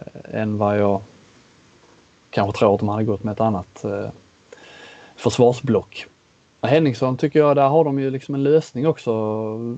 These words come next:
Det verkar vara som att de har, eh, i alla fall inlett lite så snack om, och, om att han ska stanna nästa, nästa säsong också. Henningsson. Det var egentligen bara,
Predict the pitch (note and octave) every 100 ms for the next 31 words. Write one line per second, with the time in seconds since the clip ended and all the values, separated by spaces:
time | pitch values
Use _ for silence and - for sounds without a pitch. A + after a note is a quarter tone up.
0 | - C3 B2 B2+ - C3 A2+ A#2+ A#2+ A#2+
1 | A#2+ A#2+ A#2+ A#2 A#2 G2 - C3 - -
2 | C3 B2 B2+ C3+ C3+ A#2 - A2+ G#2+ A#2+
3 | C3+ A#2 C3 - - G2+ G2 G2 G2 G#2+
4 | G#2+ G#2 G2 F#2+ - A2 G#2 A2+ A2 -
5 | B2+ A#2 G#2 B2+ - G2 - _ - -
6 | - - - - D#3 D#3+ C3 A#2 C#3 C#3+
7 | C3+ - - - _ _ _ - B2 A#2+
8 | G2+ F2+ - A2 A#2+ A#2+ B2+ A#2+ B2+ B2+
9 | A#2 A2+ A2+